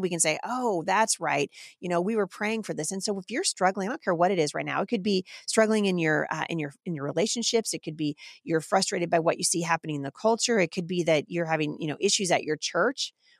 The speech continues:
or wherever it is. Uh, the Lord wants to show you what those things are. Allow him to speak to you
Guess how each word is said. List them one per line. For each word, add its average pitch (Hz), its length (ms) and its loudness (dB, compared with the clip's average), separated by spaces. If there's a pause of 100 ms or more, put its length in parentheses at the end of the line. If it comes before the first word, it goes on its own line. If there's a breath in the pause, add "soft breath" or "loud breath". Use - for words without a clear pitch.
or 190 160 2
wherever 196 460 2
it 190 80 0
is. 202 300 2 (360 loud breath)
Uh, 202 260 4
the 214 160 0
Lord 240 360 0
wants 269 180 -2
to 185 80 -2
show 214 200 0
you 196 180 2
what 160 140 0
those 156 160 0
things 147 280 -4
are. 151 180 2 (240 loud breath)
Allow 208 520 6
him 240 220 0
to 180 100 2
speak - 380 0
to 143 100 4
you 156 280 -10